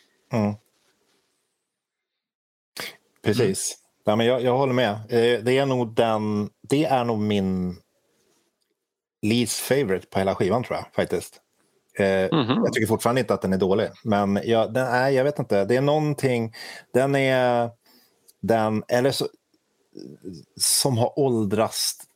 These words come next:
Speaker 1: åld-, i min, på, hos mig, som har åldrats sämst. För att jag tycker att det
Speaker 3: Mhm.
Speaker 1: låter, den låter lite så, eh,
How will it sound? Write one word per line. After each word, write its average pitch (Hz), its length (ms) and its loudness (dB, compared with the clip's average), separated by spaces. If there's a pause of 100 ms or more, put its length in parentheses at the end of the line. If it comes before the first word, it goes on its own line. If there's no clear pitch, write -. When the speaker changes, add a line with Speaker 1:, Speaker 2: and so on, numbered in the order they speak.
(120)
Speaker 1:
åld-, 117 340 2
i 139 100 2
min, 147 440 2
på, - 120 0 (160)
hos 139 340 0
mig, 95 380 2
som - 160 -2
har - 140 0
åldrats 101 800 -2
sämst. - 760 -4 (440)
För 120 60 4
att 110 80 -2
jag 107 100 0
tycker 107 160 0
att 98 60 -2
det 113 80 0
Speaker 3:
Mhm. 104 120 2
Speaker 1:
låter, 104 200 -2 (100)
den 107 100 2
låter 101 400 2
lite 107 640 0
så, 95 540 2 (800)
eh, 85 1040 0